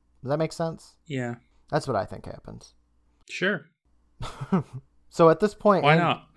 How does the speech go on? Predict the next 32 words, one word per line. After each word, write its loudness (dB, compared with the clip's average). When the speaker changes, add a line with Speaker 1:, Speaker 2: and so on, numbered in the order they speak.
Speaker 1:
<laughs> -10
I 10
create 4
the 0
rules 4
for -6
Boogeyman -4
around 0
here. 0
Speaker 2:
<laughs> -20
Speaker 1:
At 4
this 6
point, 6
Andy's 4
looking 4
at 4
the 2
radio, 8
and 0
then 4
he 0
figures -2
it 0
out, 4
that -2
the 0
music 0
is -4
what 0
summons 2
this -8
thing. -12